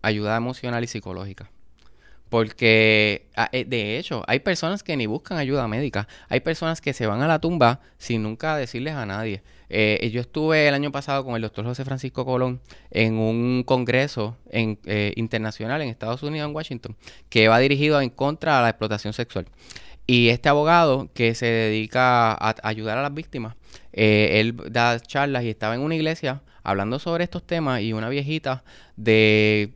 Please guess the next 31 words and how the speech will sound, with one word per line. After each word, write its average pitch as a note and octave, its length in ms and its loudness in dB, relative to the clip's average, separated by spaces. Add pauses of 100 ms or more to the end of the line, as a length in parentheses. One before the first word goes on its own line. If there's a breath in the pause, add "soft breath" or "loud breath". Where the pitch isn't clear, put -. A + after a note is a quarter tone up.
ochenta A2 300 -10
y A2+ 40 -6
pico C3+ 240 -4
de D#3 120 2
años, B2+ 360 0 (220)
al A2 160 0
escuchar A#2 400 -6
que - 80 -8
están D3 220 -6
hablando C#3+ 320 -2
de C#3+ 80 -2
esto, B2 320 -10 (380 soft breath)
se - 160 -6
levantó A2+ 540 -4
y A#2+ 80 -2
dijo, B2 160 -4
"Yo A2+ 100 -8
fui C3 120 -10
abusada C#3+ 560 -6 (280)
y A2 100 -14
esta A2 140 -8
es B2 100 -2
la, A#2+ 180 -4
la A2 160 -4
primera A2 320 -4
vez A2 100 -4
que - 100 -6
lo A2 120 0
digo". G2 220 -6 (500)
A G2+ 100 -2
lo, G#2 180 -4